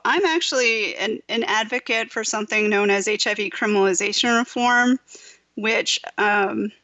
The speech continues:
is the criminalization of, of people living with H I V who know their H I V positive status and engage in behaviors that in the absence of,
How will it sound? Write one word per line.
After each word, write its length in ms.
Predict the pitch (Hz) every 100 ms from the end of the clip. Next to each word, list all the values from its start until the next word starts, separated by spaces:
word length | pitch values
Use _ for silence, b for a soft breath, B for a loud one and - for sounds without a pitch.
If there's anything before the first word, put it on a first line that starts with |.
| _ _ _ _ _ _ _ _
is 240 | - 226 226
the 120 | 226
criminalization 840 | - 220 214 202 196 196 196 202 190
of, 160 | 175 -
of 240 | 220 208
people 360 | - 214 202 190
living 260 | 202 196 196
with 140 | 185
H 200 | 175 -
I 140 | 190
V 260 | 185 196 196
who 200 | 202 202
know 200 | 196 196
their 180 | 214 196
H 220 | 214 -
I 60 | 202
V 140 | 196
positive 500 | - 196 190 214 202
status 760 | - - 214 233 294 370 - - B B B B -
and 220 | 220 226
engage 440 | 220 214 220 208 214
in 140 | 220
behaviors 920 | 214 202 220 214 202 208 202 202 208
that 240 | - 202 202
in 120 | 208
the 160 | 214 -
absence 640 | 214 240 - 240 220 226
of, 300 | 214 196 -